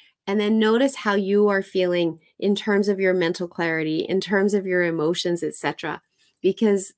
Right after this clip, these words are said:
that is a great way that you can start to notice if food is having any impact on, you know, how you show up each and every day. And something else that I invite people to start looking at is their sleep.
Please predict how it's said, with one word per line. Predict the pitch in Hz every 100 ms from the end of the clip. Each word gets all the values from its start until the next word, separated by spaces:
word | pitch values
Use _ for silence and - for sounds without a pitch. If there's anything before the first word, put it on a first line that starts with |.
| _ -
that | 190 190 196
is | 226 233
a | 214
great | - 175 170 -
way | 165 160
that | 165 - 165
you | 170
can | 185 165
start | 160 - 156 -
to | 175
notice | 165 160 165 156 -
if | 170 165
food | - 180 185 170
is | 165
having | 160 156 160 156
any | 160 -
impact | - 170 - 156 - - _ _ _ _ -
on, | 175 175 185 185 _ - -
you | -
know, | 220
how | 226 220
you | 226
show | 220 226 214
up | 247 269
each | - 165
and | 170 165
every | 151 147
day. | - 85 - _ - - - _
And | 214 214
something | - 240 247 247 -
else | 202 226 -
that | 196 175 -
I | - 180 175
invite | 175 175 170 175 -
people | - 190 185
to | 175
start | - 175 -
looking | 233 277 220
at | 175 170
is | - 175
their | 175 165
sleep. | - - - 151 -